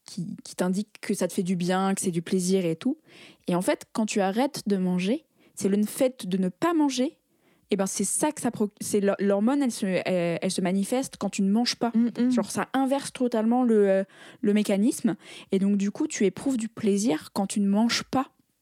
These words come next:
Speaker 1: Tu éprouves du plaisir de ce que tu ne manges pas. Et justement, tu deviens accro à ça parce que, évidemment, tu passes plus de temps à ne pas manger qu'à manger.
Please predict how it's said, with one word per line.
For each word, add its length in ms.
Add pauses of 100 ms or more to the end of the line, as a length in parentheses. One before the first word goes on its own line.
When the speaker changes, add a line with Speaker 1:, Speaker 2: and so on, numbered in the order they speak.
Speaker 1:
Tu 140
éprouves 260
du 100
plaisir 300
de 120
ce 100 (100)
que 80
tu 200
ne 100
manges 300
pas. 200 (520)
Et 180
justement, 440
tu 140
deviens 380
accro 460
à 100
ça 200
parce 180
que, 100
évidemment, 480
tu 80
passes 160
plus 200
de 100
temps 160
à 40
ne 60
pas 160
manger 240
qu'à 140
manger. 200